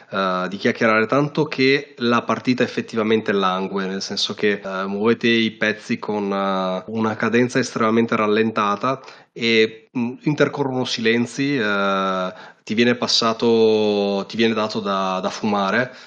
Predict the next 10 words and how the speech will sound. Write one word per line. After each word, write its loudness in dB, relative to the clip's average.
eh, -6
del, -4
del -6
tabacco -4
che -14
fumano -6
in -6
abbondanza -6
nella -4
tenda -4